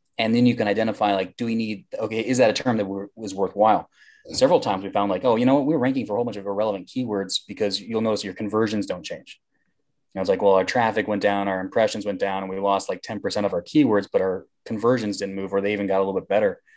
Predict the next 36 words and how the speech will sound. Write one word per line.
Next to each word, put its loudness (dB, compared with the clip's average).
Okay, 2
we're, -2
we're -8
fine. -2
You -6
don't 2
have -2
to -18
panic 0
about -2
that, 2
but -2
it, -14
but 2
because 4
we -2
know 2
what's 0
going -2
on -2
on -12
those -12
pages. -8
But -2
sometimes 6
you -2
see, 0
like, 4
"You 0
know 2
what? 2
These 0
are 6
actually 2
good -6
terms." -4